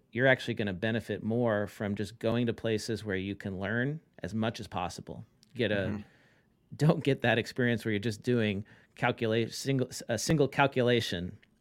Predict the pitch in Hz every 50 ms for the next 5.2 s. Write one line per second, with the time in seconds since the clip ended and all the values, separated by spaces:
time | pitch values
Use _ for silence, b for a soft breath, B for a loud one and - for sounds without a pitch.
0 | _ _ _ _ _ - 120 117 117 120 120 123 117 117 113 110 107 113 104 -
1 | 110 104 101 98 92 85 85 90 98 95 92 92 98 117 120 120 123 120 117 110
2 | 104 101 95 - - 110 110 110 104 107 101 92 - - 107 101 90 82 87 -
3 | - - - 85 - - 107 95 98 107 98 85 82 82 - 95 95 95 123 123
4 | - 120 107 98 101 107 110 104 - - 95 85 85 85 85 - - 107 98 -
5 | - 67 -